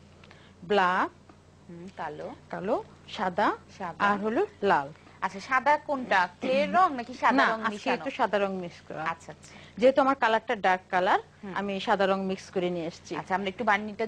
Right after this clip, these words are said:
Speaker 2: যদি দেখিয়ে দিই শিক্ষার্থীদের, আমার মনে হয় শিক্ষার্থীরা ভালো বুঝতে পারবে। বাহ, আমরা এই বার্নি কার্টুন তৈরি আজকে দেখে নিব।
Speaker 1: আমার এখানে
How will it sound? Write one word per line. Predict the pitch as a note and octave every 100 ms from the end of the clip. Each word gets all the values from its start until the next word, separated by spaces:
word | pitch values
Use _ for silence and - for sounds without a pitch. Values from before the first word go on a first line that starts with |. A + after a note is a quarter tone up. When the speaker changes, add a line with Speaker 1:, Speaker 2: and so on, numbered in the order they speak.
| G#3+
Speaker 2:
যদি | A3 G#3 G#3+
দেখিয়ে | G#3+ D4+ C4+
দিই | G3+ G3
শিক্ষার্থীদের, | G3+ - F3+ G#3 F#3+ B3
আমার | G3 F3+
মনে | F3
হয় | F#3 G3+
শিক্ষার্থীরা | - G3+ A3 G3+ G3
ভালো | F3
বুঝতে | F3+ - F3
পারবে। | F3 E3+ E4 - - - - - - - - - - - - - - - G3
বাহ, | D#3 - - - - - - - -
আমরা | F3 E3
এই | E3+
বার্নি | E3+ E3+ F3+ F3+
কার্টুন | F3+ G3 G3
তৈরি | G3 F#3+ F#3
আজকে | F#3 - F#3
দেখে | F3+ G#3
নিব। | F#3+ C4 A4 - - - - - - - - - - - - - - - - - - - - - - - - - - - - A3+
Speaker 1:
আমার | G3+ G3+ G#3+
এখানে | A#3+ A3+